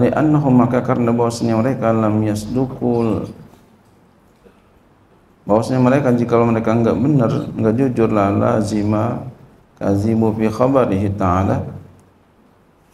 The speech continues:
la lazimal kizbu kazibu, boleh dua. Istilah lazimlah dusta pada khabarnya Allah Ta'ala. Litasdiqihi ta'ala lahum bil mu'jizati nazilati manzilata qawlihi sadaqa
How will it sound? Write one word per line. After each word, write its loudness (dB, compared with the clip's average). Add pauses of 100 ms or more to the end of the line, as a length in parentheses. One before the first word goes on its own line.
(380)
la -2
lazimal 0
kizbu -4
kazibu, 0
boleh 0
dua. 0 (720)
Istilah 0
lazimlah 0
dusta -2
pada 0
khabarnya 0
Allah -2
Ta'ala. -4 (1800)
Litasdiqihi -2
ta'ala 2
lahum 0
bil 0
mu'jizati -4
nazilati 0
manzilata 0
qawlihi 0
sadaqa -2